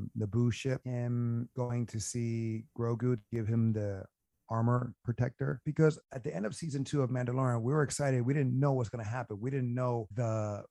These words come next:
deal with him, Grogu, and Luke, or Mand-, uh, Mando's struggle, being with the Darksaber or being alone without Grogu for a while.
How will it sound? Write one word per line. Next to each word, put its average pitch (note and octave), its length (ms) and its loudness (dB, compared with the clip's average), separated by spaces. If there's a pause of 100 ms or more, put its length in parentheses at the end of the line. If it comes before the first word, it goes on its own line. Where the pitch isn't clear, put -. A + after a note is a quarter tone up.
deal B2+ 240 4
with A2+ 160 -2
him, A#2 500 -2 (180)
Grogu, A2 440 0 (120)
and G#2 320 -2
Luke, B2 260 4
or A2+ 460 -2
Mand-, A#2 260 -4
uh, G#2 260 0
Mando's A2+ 580 0 (120)
struggle, A#2 540 -6
being B2 200 -2
with A2+ 100 -4
the A2+ 80 -4
Darksaber A2+ 720 -4
or G#2+ 500 -2
being B2 160 -2
alone C3 680 4 (240)
without A2+ 360 -2
Grogu C3 440 -2
for - 160 -10
a G2+ 60 -6
while. F#2 280 -10